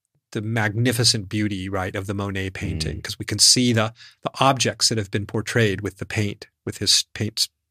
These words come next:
Speaker 1: brushstrokes and the, the, the lilies on the pond or whatever the Monet painting is. So there we, you and I, let's say we go to a museum in, you know, in Paris or something, we're looking together at this and just marveling at it together and, and in wonderment at the beauty of this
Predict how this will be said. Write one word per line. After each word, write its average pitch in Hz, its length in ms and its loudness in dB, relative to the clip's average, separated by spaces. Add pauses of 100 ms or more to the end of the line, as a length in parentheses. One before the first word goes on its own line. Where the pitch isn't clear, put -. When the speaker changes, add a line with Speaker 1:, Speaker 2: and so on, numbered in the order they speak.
Speaker 1:
brushstrokes - 640 0
and 98 240 -2 (540)
the, 104 260 2
the, 101 240 -2
the 110 140 -2
lilies 104 360 2
on 101 140 0
the 98 80 -2
pond 107 320 -2
or 107 40 2
whatever 110 320 6
the 113 180 2 (100)
Monet 107 260 2
painting 98 400 -4
is. - 240 -8 (340)
So - 120 4
there 156 180 10
we, 196 200 6
you 151 160 6
and 156 80 6
I, 131 100 8
let's 123 160 4
say 127 80 6
we 113 120 2
go 127 200 6
to 123 300 6
a 117 60 0
museum 117 460 4
in, 110 260 0 (480)
you 110 140 -2
know, 104 240 -2
in 107 80 -2
Paris 117 340 6
or 123 40 2
something, 113 280 2
we're 104 120 0
looking 117 480 2
together 110 520 2
at 107 200 -2
this - 180 0
and 110 100 -2
just 110 220 0
marveling 110 720 -2
at 98 160 -8
it - 80 -14
together 120 380 -2
and, 104 220 -6 (100)
and 113 160 0
in 104 180 -4
wonderment 113 640 4
at - 140 -8
the 104 80 -4
beauty 120 520 4
of 101 120 -2
this - 280 2